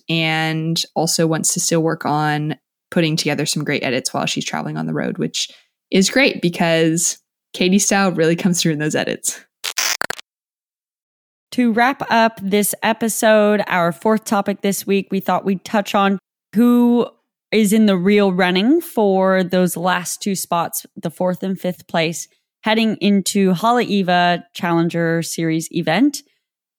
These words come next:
Speaker 2: Obviously, as we have said multiple times this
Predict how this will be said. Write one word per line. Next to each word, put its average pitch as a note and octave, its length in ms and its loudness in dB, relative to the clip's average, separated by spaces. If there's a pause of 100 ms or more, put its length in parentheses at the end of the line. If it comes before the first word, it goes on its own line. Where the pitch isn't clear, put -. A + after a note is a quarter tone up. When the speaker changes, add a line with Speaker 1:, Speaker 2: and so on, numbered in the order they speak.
(120)
Speaker 2:
Obviously, G#3+ 560 2
as F#3 180 0
we F#3 280 2
have E3 540 0
said F3+ 280 -2
multiple F3+ 440 0
times D#3+ 600 -2 (220)
this D#3+ 300 -6